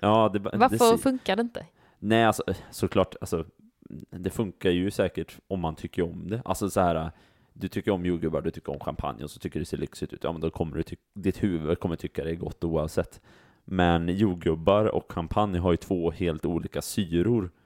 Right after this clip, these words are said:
Speaker 1: i sig som kämpar emot varandra. Så rent kemiskt så kommer de aldrig funka, liksom.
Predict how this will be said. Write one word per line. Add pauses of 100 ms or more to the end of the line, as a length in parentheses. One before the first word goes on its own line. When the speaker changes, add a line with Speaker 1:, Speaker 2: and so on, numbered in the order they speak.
(200)
Speaker 1:
i
sig
som
kämpar
emot
varandra. (240)
Så
rent
kemiskt
så
kommer
de
aldrig
funka,
liksom.